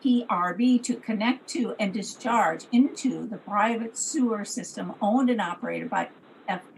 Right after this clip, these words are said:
S L H A, located at Fort Snelling State Park and the upper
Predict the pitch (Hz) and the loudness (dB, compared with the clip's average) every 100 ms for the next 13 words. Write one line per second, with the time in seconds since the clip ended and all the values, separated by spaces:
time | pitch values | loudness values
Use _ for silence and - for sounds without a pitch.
0 | - 185 - - 190 175 - - 196 180 | -8 -6 -8 -8 -4 -4 -6 -12 -14 -12
1 | - - 247 440 - - - - - 202 | -12 -4 -4 -4 -12 -20 -20 -20 -6 -2
2 | 214 233 170 - - 180 - - 240 247 | 0 -2 -8 -10 -6 -6 -6 -6 -2 0
3 | - - 190 185 185 185 - 247 262 - | 0 0 0 0 -6 -8 -4 -4 -4 -6
4 | 170 170 _ - _ - 240 208 165 226 | -6 -8 _ -20 _ 2 2 4 0 -2
5 | 185 208 233 220 202 | -4 -6 -4 -2 -4